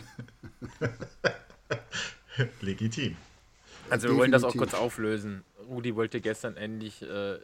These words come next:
Speaker 2: nach Bad Nauheim und ein bisschen Grimmitschau Eishockey gucken. Äh,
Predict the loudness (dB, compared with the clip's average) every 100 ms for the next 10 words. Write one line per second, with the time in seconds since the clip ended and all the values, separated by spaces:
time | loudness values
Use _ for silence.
0 | -8 -6 -4 -2 -2 0 0 -2 -6 -10
1 | -12 -12 -12 -12 -8 -6 -4 -4 -4 -6
2 | -12 -12 -12 -14 -20 _ _ _ _ _
3 | -2 0 0